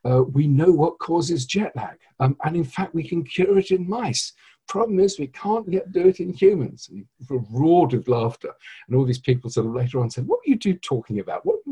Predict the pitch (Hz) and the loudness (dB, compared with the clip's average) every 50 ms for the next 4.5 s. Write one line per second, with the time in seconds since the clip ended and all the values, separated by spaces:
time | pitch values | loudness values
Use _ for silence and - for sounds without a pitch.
0 | 254 - - 277 285 302 277 277 285 233 - - - - - _ _ _ - 269 | -14 -12 -10 -8 -4 -2 0 0 2 2 2 0 0 -6 -20 _ _ _ -4 -2
1 | 294 - 269 262 247 247 233 214 220 233 240 262 269 - - - - 107 98 92 | 0 4 4 4 4 4 2 4 6 6 6 6 4 0 0 -2 0 -2 -2 -4
2 | 85 - - - - - - - - - 170 170 170 160 156 175 165 - - - | -10 -12 -12 -16 -18 -18 -18 -12 -2 4 4 4 4 4 -2 -2 -2 -2 -2 -2
3 | 165 160 - - 185 170 170 160 139 - - - 147 147 151 151 147 131 131 123 | -4 -4 -2 -2 0 2 2 0 0 -2 -10 -8 -4 -4 -4 -2 -4 -2 -2 -2
4 | - - - - 98 87 82 - - - | -2 -2 -4 -8 -8 -8 -8 -12 -18 -20